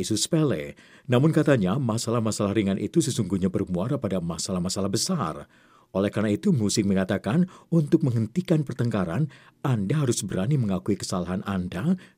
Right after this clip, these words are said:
dengan sungguh-sungguh." Musik menganjurkan jangan pernah menganggap sepele pertengkaran, namun jangan pula membesar-besarkan masalah. Ia mengingatkan, dalam hubungan, komunikasi dua arah perlu terjadi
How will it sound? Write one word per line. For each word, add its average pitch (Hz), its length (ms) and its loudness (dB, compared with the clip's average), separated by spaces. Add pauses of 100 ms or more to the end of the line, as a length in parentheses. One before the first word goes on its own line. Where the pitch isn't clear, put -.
dengan 95 340 4
sungguh-sungguh." 98 960 2 (640)
Musik 175 320 8
menganjurkan 143 640 4
jangan 120 240 4
pernah 123 240 2
menganggap 98 320 2
sepele 95 320 0
pertengkaran, 104 600 0 (180)
namun 113 320 2
jangan 95 320 2
pula 101 320 2
membesar-besarkan 104 960 0
masalah. 90 640 -2 (320)
Ia 107 160 4
mengingatkan, 98 800 0 (160)
dalam 127 480 2
hubungan, 117 480 2 (320)
komunikasi 151 480 4
dua 110 240 2
arah 98 140 -4
perlu 98 260 -2
terjadi 95 560 0